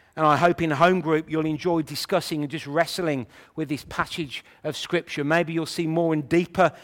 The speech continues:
insights than I've been able to bring. But we welcome you to our series, Stories in the Bible.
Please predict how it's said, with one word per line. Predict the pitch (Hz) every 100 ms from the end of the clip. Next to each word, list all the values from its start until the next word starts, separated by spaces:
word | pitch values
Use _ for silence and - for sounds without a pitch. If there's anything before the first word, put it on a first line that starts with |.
| - _
insights | - 170 175 - 170 147 -
than | 151
I've | 151 143
been | 147
able | 143 139
to |
bring. | 127 139 127 120 113 _ _ _ _ _ _ _
But | 156
we | 151
welcome | 147 170 180 - 170
you | 156 147 - _ _ _ _
to | 175 151
our | 139
series, | - 165 147 131 123
Stories | - - 151 147 127
in | 139
the | 135
Bible. | 123 117 104 101